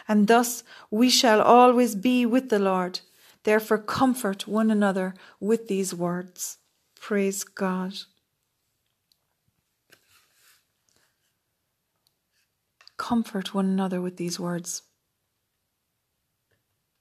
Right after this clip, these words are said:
Are grief and sorrow bad?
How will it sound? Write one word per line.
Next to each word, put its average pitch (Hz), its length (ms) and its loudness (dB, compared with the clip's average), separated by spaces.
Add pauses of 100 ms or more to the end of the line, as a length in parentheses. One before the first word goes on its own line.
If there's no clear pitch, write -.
(2750)
Are 240 120 2
grief 262 540 -2
and 220 140 0
sorrow 190 460 -2
bad? 180 420 -6